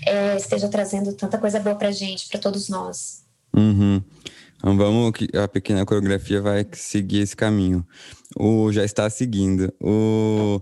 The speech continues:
Speaker 2: e aí, o que que eu ia te perguntar, Aline? É, eu, quando falo, né, muito dos livros e de como a gente aprende sobre o ser humano, vem muito do fato de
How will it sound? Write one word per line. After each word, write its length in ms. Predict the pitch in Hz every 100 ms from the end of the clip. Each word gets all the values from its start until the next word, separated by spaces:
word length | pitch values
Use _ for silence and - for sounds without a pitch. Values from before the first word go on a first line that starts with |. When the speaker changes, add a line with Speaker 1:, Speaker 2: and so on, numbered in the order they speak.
| - - _
Speaker 2:
e 120 | 135
aí, 80 | 143
o 40 | 165
que 100 | -
que 80 |
eu 40 | 175
ia 40 |
te 80 | -
perguntar, 560 | 143 123 127 120 113 107
Aline? 480 | 110 110 110 101 -
É, 320 | 95 113 107 90
eu, 240 | 139 151
quando 240 | - 117
falo, 500 | 107 110 104 107 101 - _ _ _ _
né, 220 | - 101 95
muito 300 | 101 101 98
dos 200 | 95 92
livros 600 | 98 104 104 95 98 92
e 180 | 98 95 _ _ -
de 100 | 101
como 380 | - 107 110 104
a 80 | 101
gente 440 | 104 101 - - _ _ _ _ _ _ _ -
aprende 340 | 101 107 110
sobre 220 | 104 101
o 40 | 98
ser 180 | 98 92
humano, 380 | 104 123 107 - - - -
vem 140 | 120 120
muito 320 | 127 165 160
do 100 | 135
fato 520 | - 117 113 127 143
de 320 | 117 131 147